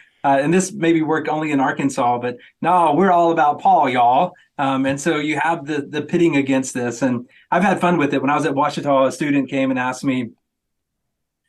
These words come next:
uh, ab-, about the seemingly discrepancy between how Judas dies in Matthew's gospel over against what we see in Acts. And I just quipped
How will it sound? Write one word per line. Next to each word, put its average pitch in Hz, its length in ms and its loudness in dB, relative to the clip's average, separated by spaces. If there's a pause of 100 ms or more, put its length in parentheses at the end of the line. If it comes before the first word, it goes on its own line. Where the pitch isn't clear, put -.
(180)
uh, 143 360 -4
ab-, 123 100 -10
about 156 340 0
the 139 280 0
seemingly 170 440 2
discrepancy 143 680 -2
between 135 440 0
how 131 160 -2
Judas 135 360 0
dies 127 520 -2 (260)
in 127 160 -2
Matthew's 135 380 0
gospel 131 600 -2
over 127 280 -2
against 120 280 -6
what 131 120 -2
we 127 80 -2
see 123 320 -4
in 117 380 -6
Acts. 123 560 -4 (340)
And 123 280 -2
I 143 140 0
just 147 280 -4 (400)
quipped 196 400 -2